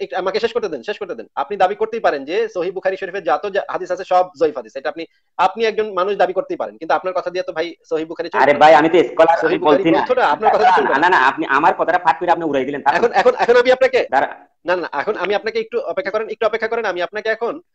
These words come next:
Speaker 1: এই যে, আহ, এ, কল্লা উড়ায় দেওয়ার যে হাদিসটা,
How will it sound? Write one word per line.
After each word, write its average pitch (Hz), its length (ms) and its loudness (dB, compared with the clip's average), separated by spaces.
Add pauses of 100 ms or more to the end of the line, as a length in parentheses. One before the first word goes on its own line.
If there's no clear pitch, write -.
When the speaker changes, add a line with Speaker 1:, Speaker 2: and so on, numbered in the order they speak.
(220)
Speaker 1:
এই 147 100 -8
যে, 160 300 0
আহ, 127 220 -4 (480)
এ, 110 180 -8 (460)
কল্লা 196 260 2
উড়ায় 220 260 4
দেওয়ার 214 260 4
যে 202 300 -2 (520)
হাদিসটা, 156 500 -4